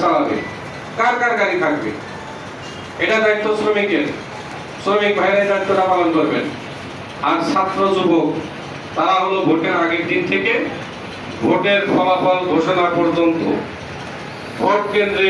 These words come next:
দৃঢ়ভাবে অবস্থান করবে, এখান থেকে তাদের নড়াচড়া করা যাবে না। আমি কাজটা বুঝে দিতে পারলাম কিনা? আপনাদের মাথার মধ্যে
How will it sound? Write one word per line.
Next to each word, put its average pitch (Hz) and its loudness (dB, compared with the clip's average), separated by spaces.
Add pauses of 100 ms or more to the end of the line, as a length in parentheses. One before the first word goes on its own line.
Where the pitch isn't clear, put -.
(160)
দৃঢ়ভাবে 214 2
অবস্থান 180 0
করবে, 147 4 (600)
এখান 190 0
থেকে 190 2
তাদের 175 2
নড়াচড়া 151 4
করা 123 2
যাবে 107 2
না। 98 -4 (1500)
আমি 294 2
কাজটা 202 0
বুঝে 202 4
দিতে 220 2
পারলাম 202 2
কিনা? 156 2 (1900)
আপনাদের 196 2
মাথার 214 2
মধ্যে 233 2